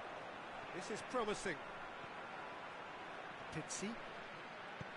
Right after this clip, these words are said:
He's got through. Andre Silva. Plays it into the box.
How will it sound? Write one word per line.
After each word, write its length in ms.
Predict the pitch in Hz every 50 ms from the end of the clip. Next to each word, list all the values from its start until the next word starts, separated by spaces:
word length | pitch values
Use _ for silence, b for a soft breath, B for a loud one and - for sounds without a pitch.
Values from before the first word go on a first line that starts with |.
| - - - - - - - - - - - - - - - -
He's 140 | 202 -
got 220 | - - 269 277 - -
through. 400 | - 262 285 294 277 240 180 151 - - - - - - - - - - - - - - - - - - - - - - - - - - - - - - - - 147
Andre 300 | 180 185 - 208 226 226
Silva. 560 | - - - 269 262 262 240 185 214 240 254 - - - - - - - - - - - - - - - - - - - - - - - - - - - - - - - - - - -
Plays 220 | 208 214 208 - 226
it 80 | 214
into 200 | 214 214 208 214
the 100 | 202 208
box. 360 | 185 190 220 254 294 - -